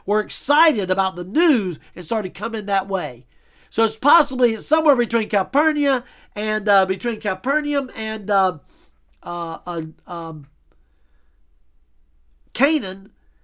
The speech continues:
is where they met. So maybe a day later. John four fifty-two. Then inquired he him of them when he began to amend, and they said, "Yesterday at the seventh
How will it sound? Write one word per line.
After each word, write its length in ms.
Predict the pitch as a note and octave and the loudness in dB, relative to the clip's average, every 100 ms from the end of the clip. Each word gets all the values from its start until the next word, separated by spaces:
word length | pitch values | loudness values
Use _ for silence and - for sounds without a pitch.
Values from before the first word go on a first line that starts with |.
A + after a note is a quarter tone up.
| _ _ _ - | _ _ _ -4
is 180 | F#3 F#3 | -4 4
where 160 | B3+ | 4
they 160 | A#3 A3 | 4 0
met. 260 | A3+ G3 | -2 -4
So 160 | D3+ G3 | -4 -4
maybe 320 | E3+ A#3 A#3+ | 0 0 2
a 80 | A3 | 0
day 320 | E3 A3 A3+ | 2 4 4
later. 540 | A3 A3 G#3+ D3+ A#2+ - _ _ _ _ _ _ - - _ _ _ - _ _ _ _ | 4 4 4 0 -10 -20 _ _ _ _ _ _ -20 -20 _ _ _ -20 _ _ _ _
John 300 | - F#3 F#3 | -4 0 0
four 260 | D3+ G3 F#3 | -2 -2 -2
fifty-two. 680 | - E3+ E3+ - F3 D3 A#2+ _ _ _ _ | -2 -6 -6 -6 -2 -2 -6 _ _ _ _
Then 180 | A3+ E4+ | -4 -2
inquired 540 | E4+ A#3 D4 D4+ C#4+ | -2 0 2 4 4
he 260 | A#3 A3+ G3+ | 2 0 -2
him 260 | G3 F#3+ F#3 | -4 -6 -6
of 180 | F#3 E3 | -6 -4
them 420 | F#3 F#3 F#3+ F3+ - _ _ _ _ - | -2 0 0 -4 -16 _ _ _ _ 0
when 220 | A#3+ C4 | 2 4
he 100 | B3+ | 2
began 480 | G#3+ F#3+ B3+ B3+ A#3+ | -2 -2 0 0 0
to 180 | A3+ A3 | 0 -2
amend, 480 | G#3+ C#4 B3 G3+ | -2 -4 -4 -6
and 100 | F#3+ | -6
they 160 | G3+ B3 | -2 -2
said, 320 | - A#3 G3 | -2 -4 -2
"Yesterday 680 | A3 C#4 - A3+ G3+ F#3+ F#3+ | 0 0 0 -6 -2 0 -2
at 160 | F#3 F3 | -6 -10
the 80 | E3+ | -10
seventh 500 | - B3 B3 A#3+ | -2 0 0 -2